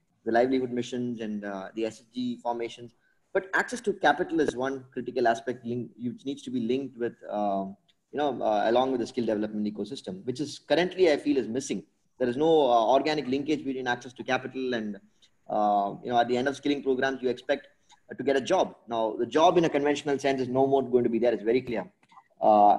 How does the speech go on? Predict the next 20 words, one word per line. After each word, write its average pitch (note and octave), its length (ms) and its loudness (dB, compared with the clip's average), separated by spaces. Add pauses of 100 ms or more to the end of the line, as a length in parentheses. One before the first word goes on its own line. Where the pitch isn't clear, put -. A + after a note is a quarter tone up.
especially D3 400 2
in C3+ 80 2
a A#2+ 60 2
rural B2 400 4
economy. A#2+ 480 2 (420)
So C#3 80 4
we D#3+ 60 8
need A#3 100 4
to A#3 80 0
look G3 140 4
at F3 120 6
micro C3+ 320 4
entrepreneurship, C#3 760 0 (420)
uh, A2+ 220 0
look C#3 240 6
at F#3 160 4
opportunities D3+ 640 2 (100)
at D#3 240 2
a E3 60 6
localized, D3+ 600 6